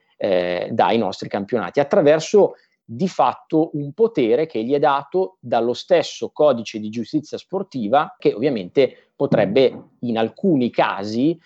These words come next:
addirittura arrivare fino alla revoca dell'affiliazione, quindi far uscire totalmente, eh, il club, eh, dall'ordinamento sportivo, eh, con un effetto ovviamente, oserei dire, eh, drammatico.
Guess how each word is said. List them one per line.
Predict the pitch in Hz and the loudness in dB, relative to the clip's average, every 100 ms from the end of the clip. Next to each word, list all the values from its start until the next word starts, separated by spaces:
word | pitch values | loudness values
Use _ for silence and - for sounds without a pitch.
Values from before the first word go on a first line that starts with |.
| _ | _
addirittura | 120 117 147 123 127 | 0 2 2 2 2
arrivare | 113 127 | 2 2
fino | 123 107 | 0 -2
alla | 95 | 2
revoca | 151 170 120 98 | 4 4 2 0
dell'affiliazione, | 95 98 107 95 - 101 90 | -2 -4 -10 -12 -8 -8 -6
quindi | 113 | -6
far | 104 143 139 | -2 0 0
uscire | 143 - - 220 156 110 | 0 -4 -4 2 2 2
totalmente, | 110 110 107 120 113 101 104 82 - _ _ _ | -2 -2 -2 -4 -4 -4 -6 -8 -10 _ _ _
eh, | - 107 - | -2 -2 2
il | 147 | -2
club, | 147 123 98 92 120 - _ _ | 2 2 2 2 0 0 _ _
eh, | 104 95 98 | -2 0 2
dall'ordinamento | 127 117 107 113 120 135 117 | 2 2 0 -2 -4 -6 -10
sportivo, | - 185 180 92 85 110 - _ _ | -6 -8 -6 -10 -2 -2 -2 _ _
eh, | - - | -16 -8
con | - 113 | 0 0
un | 107 | 2
effetto | 160 - 98 - 117 - | -2 -2 -6 -4 -6 -4
ovviamente, | 87 101 120 80 78 107 98 - _ _ | -4 -2 -2 -4 -2 2 2 0 _ _
oserei | 110 107 123 120 | 2 4 4 4
dire, | 131 131 113 - | 4 4 2 -6
eh, | - - | -12 -6
drammatico. | 110 110 107 90 - - 90 | -4 -4 -4 -10 -12 -18 -18